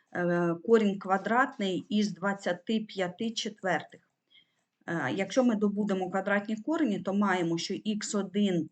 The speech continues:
дорівнює п'ять других або два з половиною. Корінь з двадцяти п'яти — п'ять, корінь з чотирьох — два, тобто два з половиною.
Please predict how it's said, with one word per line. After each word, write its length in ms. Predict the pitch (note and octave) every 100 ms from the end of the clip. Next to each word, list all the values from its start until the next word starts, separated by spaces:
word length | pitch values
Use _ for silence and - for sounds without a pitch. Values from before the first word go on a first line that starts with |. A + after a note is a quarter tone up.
| _
дорівнює 600 | F3 F#3+ F#3+ F#3 E3+ D#3
п'ять 640 | D#3 F#3+ G3 E3 - - _
других 760 | E3+ E3+ C#3+ C3+ G3+ C4+ - - _ _ _ _ _ _ _ _ _ _ _
або 260 | G#3+ G3+ A3+
два 240 | G3+ A3
з 80 | G#3+
половиною. 1000 | - A3 A3 G#3+ A3 G#3+ G#3 G3 F#3 F3+ - _ _ _ _ _ _ _ _ _ _ _ _ - - _
Корінь 340 | A3 G#3+ G3+
з 40 | F#3+
двадцяти 420 | G3 - G3+ G#3
п'яти — 340 | - G3 G3 F#3
п'ять, 240 | A3 B3+ C4
корінь 220 | G3 F#3+
з 40 | F#3
чотирьох — 680 | - - G3+ G#3+ A3 - G#3 F#3
два, 340 | E3+ E3+ D#3+ - - - -
тобто 240 | F3+ F3 E3+
два 260 | F3 G#3
з 80 | G#3+
половиною. 1500 | - G3 G3 - _ F3 E3 G3 F3+ F3 F3 E3+ E3+ E3+ E3+